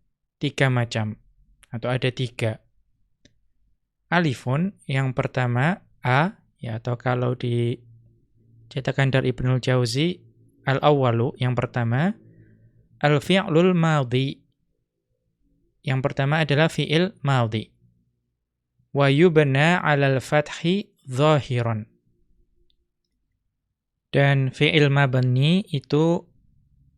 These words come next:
maaf, fi'il madhi itu mabni dengan fathah, baik itu secara zahir. Ya, artinya, eh, fathahnya terlihat. Ya, ka qaulihi ta'ala,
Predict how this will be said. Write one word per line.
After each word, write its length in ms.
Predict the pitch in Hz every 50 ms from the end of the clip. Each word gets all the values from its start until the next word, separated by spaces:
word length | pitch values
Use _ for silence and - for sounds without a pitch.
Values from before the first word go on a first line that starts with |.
| _ _ _ _ _ _ -
maaf, 320 | 139 131 135 151 151 - -
fi'il 320 | 156 160 151 147 143 139
madhi 560 | 139 143 139 131 123 117 117 131 151 170 180
itu 320 | - 135 135 - - 151 156 156
mabni 480 | 151 147 147 135 131 131 123 131 147 156
dengan 400 | 151 - 139 131 127 131 127 127
fathah, 720 | 117 - - 143 139 - - - 151 175 190 - - _ _ _ _ _ _ _ _ _ _ _
baik 320 | - 131 131 143 156 175
itu 320 | - 147 139 - 165 170 170
secara 480 | - - 147 139 135 147 151 139 - - 131
zahir. 640 | 123 131 135 135 123 110 - 117 113 113 - - _ _ _ _ _ _ _ _ _ _ _ _ _ _ _ _ _ _ _ _ _ _
Ya, 160 | - 117 110 -
artinya, 680 | - 123 120 - - 127 131 135 143 160 175 180 - - _ _ _ _ _ _ - 151
eh, 160 | 143 139 135
fathahnya 640 | - - 151 147 - - - 147 - - 180 180 -
terlihat. 480 | 170 - 147 143 127 107 117 107 - _ _ _ _ _ _ _ _ _ _ _ _ _ _ _ _ _ _ _ _ _ _ _ _ _ _ _ _ _ _ _ _ _ _ _ _ _ _ _ _ _ _ _ _ -
Ya, 160 | 113 113 117
ka 240 | - - 135 135 -
qaulihi 560 | - 165 170 170 170 160 135 - 156 151 147
ta'ala, 560 | - 143 139 135 143 135 123 117 117 113 -